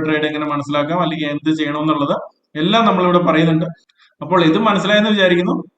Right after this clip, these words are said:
നിങ്ങളും ഇത് കേട്ടിരിക്കുന്നത് മാത്രമല്ല, ഇത് ഓരോ ട്രേഡ് ഇൻഡിപെൻഡന്റ് ആയിട്ട്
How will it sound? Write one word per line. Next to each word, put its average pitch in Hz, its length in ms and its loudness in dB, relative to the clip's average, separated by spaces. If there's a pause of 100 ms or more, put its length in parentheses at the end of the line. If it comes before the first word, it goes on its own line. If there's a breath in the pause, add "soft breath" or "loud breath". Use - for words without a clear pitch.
നിങ്ങളും 190 340 2
ഇത് 160 100 0 (100)
കേട്ടിരിക്കുന്നത് 190 840 -2 (120)
മാത്രമല്ല, 165 500 0
ഇത് 156 80 -2 (120)
ഓരോ 170 220 2
ട്രേഡ് 170 240 0
ഇൻഡിപെൻഡന്റ് 175 460 0
ആയിട്ട് 175 160 2